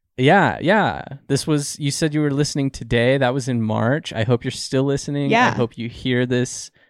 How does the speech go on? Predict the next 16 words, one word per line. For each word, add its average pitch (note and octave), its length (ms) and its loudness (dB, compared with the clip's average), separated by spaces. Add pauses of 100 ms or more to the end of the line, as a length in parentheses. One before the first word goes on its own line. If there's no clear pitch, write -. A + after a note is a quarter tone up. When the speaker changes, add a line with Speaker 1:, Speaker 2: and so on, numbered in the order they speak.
(140)
Speaker 1:
and A2 400 -2 (100)
then A2+ 300 -2
I G#2 100 -2
hope G#2+ 240 -4
you're G#2+ 120 -2
just G#2 200 -8
locked G#2+ 360 -6
in G#2+ 360 -2 (220)
forever. A#2 500 -6 (240)
Speaker 2:
Locked G#3 360 0
in A3+ 120 -2
forever, G#3 440 0
'cause A3+ 160 -2
that's, C#4 220 2
this D#4+ 200 4
is C#5 80 -4